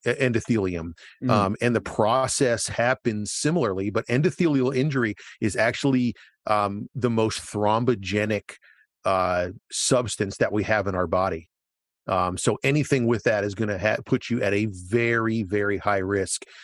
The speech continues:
Speaker 1: um, for, uh, forming a thromboembolus. The, the, so, so endothelial injury, venous stasis. So, um, you know, as we know, uh, especially on the venous side, blood that's not moving quickly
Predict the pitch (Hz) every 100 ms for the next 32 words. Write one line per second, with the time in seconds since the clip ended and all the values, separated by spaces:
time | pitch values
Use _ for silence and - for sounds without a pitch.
0 | - - - 92 87 87 82 - 120 101
1 | 92 90 95 - 92 90 82 - 110 101
2 | 95 95 - 92 90 - 101 92 - 101
3 | 87 87 - 117 127 127 123 151 127 -
4 | - - - 135 160 143 151 131 127 113
5 | 123 113 104 160 143 - 135 131 175 156
6 | - 127 107 - - _ 117 107 101 92
7 | 87 - - 113 87 104 117 107 113 120
8 | 123 120 113 - - - 104 101 101 107
9 | 98 - - 139 131 139 123 123 117 107
10 | 98 117 127 110 - 117 107 104 87 98
11 | 107 117 117 - 123 117 123 135 143 131
12 | 160 - 127 117